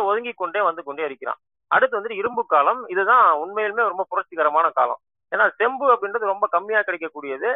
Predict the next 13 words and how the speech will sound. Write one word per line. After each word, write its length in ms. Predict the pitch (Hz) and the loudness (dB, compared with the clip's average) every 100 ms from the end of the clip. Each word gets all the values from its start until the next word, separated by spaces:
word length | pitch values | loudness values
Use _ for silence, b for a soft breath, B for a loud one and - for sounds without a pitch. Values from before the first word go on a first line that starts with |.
| 277 _ _ _ | -4 _ _ _
அது 140 | 165 226 | 2 4
வந்துட்டு 300 | 220 196 262 | 0 -2 -12
சீக்கிரம் 440 | 220 240 233 208 175 | -12 -8 2 4 4
அந்த 160 | 156 151 143 | 2 0 0
உடையக்கூடிய 520 | 147 185 233 240 185 170 | 0 2 4 2 -2 -6
தன்மையுடையது. 480 | 151 139 127 123 123 _ _ _ _ | -6 -6 -10 -10 -14 _ _ _ _
இரும்பு 320 | 196 302 320 302 | -2 -2 2 4
வந்த 240 | 220 185 160 | 4 4 4
உடனே 300 | 151 147 269 226 | 2 4 4 4
ஒரு 160 | 170 151 | 0 -4
மிகப்பெரிய 460 | 190 247 214 220 | -4 -4 -2 -2
புரட்சி 340 | 214 175 165 180 | -2 -2 -6 -6
ஏற்பட்டுருது. 480 | 156 131 131 123 120 | -6 -4 -6 -6 -10